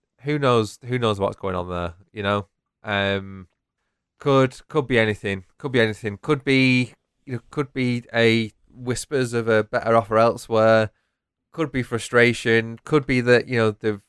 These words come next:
reneged on a previous deal. Who knows? But, like, it's, it's one thing to be upset, but then seems a bit much to be throwing all your toys out the pram and, and wanting out. Seems a bit extreme.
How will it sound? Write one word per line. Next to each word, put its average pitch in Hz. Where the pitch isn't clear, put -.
reneged 110
on 113
a 110
previous 107
deal. 110
Who 107
knows? 98
But, 104
like, 117
it's, 120
it's 123
one 135
thing 123
to 107
be 110
upset, 107
but 95
then 101
seems 113
a 98
bit 101
much 98
to 107
be 95
throwing 113
all 110
your 107
toys 107
out 98
the 98
pram 101
and, 95
and 113
wanting 104
out. 101
Seems 110
a 98
bit 98
extreme. 95